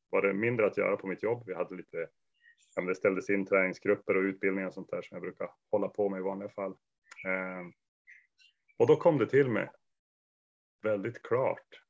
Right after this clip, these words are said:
att, ehm, jag skulle översätta Sydney Banks bok The Missing Link till svenska.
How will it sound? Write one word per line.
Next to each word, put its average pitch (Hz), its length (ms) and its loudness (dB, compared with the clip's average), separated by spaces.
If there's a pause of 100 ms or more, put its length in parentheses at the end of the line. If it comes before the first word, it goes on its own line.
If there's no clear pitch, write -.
(100)
att, - 440 -10
ehm, 87 420 -6 (1400)
jag 107 120 -6
skulle 110 280 0
översätta 101 680 -2 (240)
Sydney 98 360 -8
Banks 101 400 -4
bok 90 320 -14
The 92 100 -12
Missing 90 320 -14
Link 98 240 -8 (1000)
till 98 100 -20
svenska. 104 380 -10